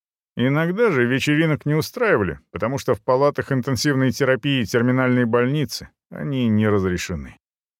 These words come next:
Но мы занимались не только приёмами,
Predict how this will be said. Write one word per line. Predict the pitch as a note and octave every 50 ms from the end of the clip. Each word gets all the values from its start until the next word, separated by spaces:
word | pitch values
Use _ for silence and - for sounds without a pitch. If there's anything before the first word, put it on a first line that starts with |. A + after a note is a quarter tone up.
| _ _ _ _ _ _ _ _ _ -
Но | - G2+ G#2+ B2
мы | D3+ G3+ B3 C4
занимались | A#3+ A#3+ A#3+ A3+ G#3 G#3 G#3+ G#3 G#3 - -
не | - G#3 A3+
только | - C4 A#3 D3 - G#2+
приёмами, | F2+ - A2+ A#2 A2 G#2 F2+ D#2 C#2+ C2 - -